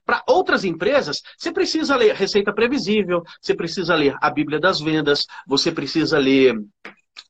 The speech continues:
é, que mais? Ahn, A Venda Desafiadora. Isso é negócio pra negócio. Se você trabalha no varejo, são outros livros que você tem que ler. Por exemplo, a coleção Passos da Venda, do Raul Candeloro,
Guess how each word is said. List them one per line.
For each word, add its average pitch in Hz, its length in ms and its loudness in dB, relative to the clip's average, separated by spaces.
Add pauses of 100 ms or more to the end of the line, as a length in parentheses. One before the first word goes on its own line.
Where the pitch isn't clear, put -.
é, 123 540 2
que 143 140 0
mais? 107 420 0 (400)
Ahn, 117 600 2 (120)
A 135 100 0
Venda 208 320 2
Desafiadora. 175 680 0
Isso 226 220 0
é 240 100 2 (340)
negócio 170 400 0
pra 180 120 -2
negócio. - 360 -4 (320)
Se - 100 -4
você 381 200 2
trabalha 196 460 0 (320)
no 214 140 0
varejo, 202 680 2 (140)
são 262 240 2
outros 359 480 4
livros 254 400 0
que - 80 -8
você 302 100 -4
tem 285 120 -6
que - 80 -4
ler. 202 240 0 (200)
Por 214 120 0
exemplo, 190 260 2
a - 60 -2
coleção 226 420 0
Passos 226 340 0
da 208 120 0
Venda, 202 320 2
do 208 80 0
Raul 220 200 2
Candeloro, 208 460 2